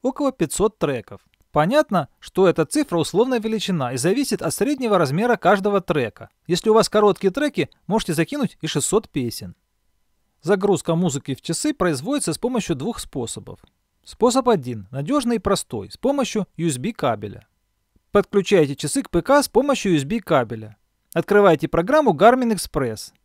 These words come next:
выбираете треки на своем П К и загружаете их в часы. Способ два. С помощью потоковых музыкальных сервисов через приложение и Wi-Fi. В этом случае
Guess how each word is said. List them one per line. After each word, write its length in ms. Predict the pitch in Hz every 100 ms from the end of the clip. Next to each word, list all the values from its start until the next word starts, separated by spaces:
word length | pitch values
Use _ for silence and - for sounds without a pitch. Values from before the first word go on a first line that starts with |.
| _
выбираете 440 | 170 196 180 156
треки 280 | 151 254 285
на 80 | 254
своем 220 | - 247
П 120 | 240
К 260 | 226 226 208 - _ _
и 60 |
загружаете 760 | 147 180 160 143 226 277 254 226
их 160 | 208 - _ _
в 40 | _
часы. 540 | 247 226 - 123 - _ _ _ _ _
Способ 420 | - - 269 285 190
два. 420 | 139 135 113 - _
С 100 | -
помощью 400 | - 240 180 -
потоковых 640 | - - 269 - 247 220 _
музыкальных 520 | 151 160 - 160 151
сервисов 500 | - 170 120 107 -
через 220 | - 175 -
приложение 640 | 165 160 160 294 277 220 -
и 140 | 208
Wi-Fi. 560 | 247 214 - 117 101 92 _ _ _ _ _ _ _ _ -
В 80 |
этом 260 | 190 175 156
случае 520 | - 277 302 208 151